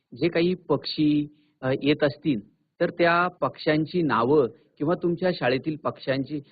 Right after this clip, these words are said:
शाळेच्या झाडावरती, इमारतीवरती किंवा इतर घराच्या परिसरामध्ये सुद्धा पक्षी बसत असतात आणि हे पक्षी बसल्याच्या नंतर तुम्ही त्यांच्याकडे कुतूहलाने ब-, पाहत असता बघा. हा पक्षी असा करतो, हा पक्षी, ए, कसा उडतो,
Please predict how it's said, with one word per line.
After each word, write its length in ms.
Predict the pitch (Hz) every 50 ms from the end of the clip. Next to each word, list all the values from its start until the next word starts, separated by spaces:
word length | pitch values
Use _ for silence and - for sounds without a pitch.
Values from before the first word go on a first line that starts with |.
| _ _ _
शाळेच्या 720 | - - 113 120 131 135 - - 139 131 135 135 139 139 139 - _ _ _ _ - 120
झाडावरती, 800 | 120 117 113 110 117 117 117 120 107 - - 127 123 123 123 117
इमारतीवरती 880 | 113 117 117 120 120 113 - 127 117 110 117 113 - - 127 120 123 127 - _ _ _ _
किंवा 200 | - 175 175 175
इतर 360 | 170 160 151 143 - 160 156 135 - - _ _ _ _
घराच्या 480 | 147 123 127 123 120 131 127 - 151 147
परिसरामध्ये 720 | 147 - 131 131 113 - 131 123 131 135 127 127 110 123 123
सुद्धा 380 | - 131 110 104 147 139 117 98 - _ _ _ _ _
पक्षी 260 | 139 127 - - 165
बसत 360 | 147 131 131 - - 123 - 113
असतात 260 | 107 - _ 110 - _ _ _ _ _ _ _
आणि 140 | 143 170 175
हे 140 | 151 170 170
पक्षी 580 | 170 - 165 160 - - 190 175 139 127 147 147 - _ _ _ -
बसल्याच्या 440 | 135 127 - - 147 151 151 170 160
नंतर 320 | 160 160 151 139 170 160
तुम्ही 300 | 160 165 147 135 147 151
त्यांच्याकडे 500 | 151 156 139 135 127 143 135 139 143 151
कुतूहलाने 720 | 151 - 143 127 - 160 151 135 127 135 139 143 156 175 190
ब-, 120 | 160 151
पाहत 500 | 139 127 117 107 - 123 117 127 117 104
असता 260 | 120 113 - - 120
बघा. 260 | 110 113 110 110 110 98 - - - - _ _ -
हा 60 | 139
पक्षी 320 | 135 - 139 117 - -
असा 240 | 131 127 120 - 127
करतो, 360 | 110 120 120 113 - - 127
हा 140 | 117 120 131
पक्षी, 440 | - - 120 - - - 127 127 131 - _ _ _ _ _
ए, 100 | 135 131
कसा 340 | 127 - 143 131 - 143 135
उडतो, 640 | 123 123 123 120 - - 127 123 123 127 123 - _